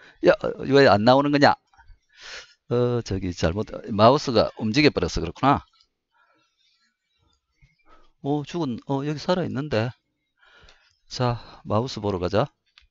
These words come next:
마우스는 맞춰야 되는데, 적어도.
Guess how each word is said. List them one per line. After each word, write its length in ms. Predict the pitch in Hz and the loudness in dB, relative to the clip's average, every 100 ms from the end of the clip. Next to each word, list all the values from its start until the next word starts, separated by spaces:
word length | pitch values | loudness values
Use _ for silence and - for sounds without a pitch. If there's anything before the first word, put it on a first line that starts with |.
| _ _ _ _ 1077 _ _ _ _ _ _ _ _ _ _ - _ _ _ _ _ _ _ _ _ _ 143 | _ _ _ _ _ _ _ _ _ _ _ _ _ _ _ -20 _ _ _ _ _ _ _ _ _ _ -12
마우스는 400 | 123 143 139 104 | -8 -6 -6 -6
맞춰야 300 | 78 - 143 | -6 -6 -8
되는데, 440 | 127 65 64 - 143 | -8 -10 -8 -6 -6
적어도. 360 | - 80 - | -10 -10 -10